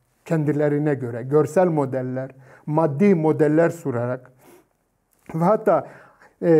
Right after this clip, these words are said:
derin açılardan duygusal modeller sunarak Tanrı sözünden sizi yavaş yavaş ayırmaya başlarlar.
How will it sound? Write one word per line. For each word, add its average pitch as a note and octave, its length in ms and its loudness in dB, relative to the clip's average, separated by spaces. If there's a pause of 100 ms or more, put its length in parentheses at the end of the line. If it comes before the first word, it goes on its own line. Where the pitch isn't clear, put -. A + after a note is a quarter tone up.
(180)
derin F#3+ 360 2
açılardan D3+ 840 0
duygusal F#3+ 580 0
modeller D#3+ 640 2
sunarak C#3+ 680 -8 (520)
Tanrı G#3 300 -4
sözünden D3 580 -4
sizi D3+ 280 -10
yavaş D#3 460 -2
yavaş D3+ 360 -2 (100)
ayırmaya C#3+ 640 2 (260)
başlarlar. B2+ 560 -6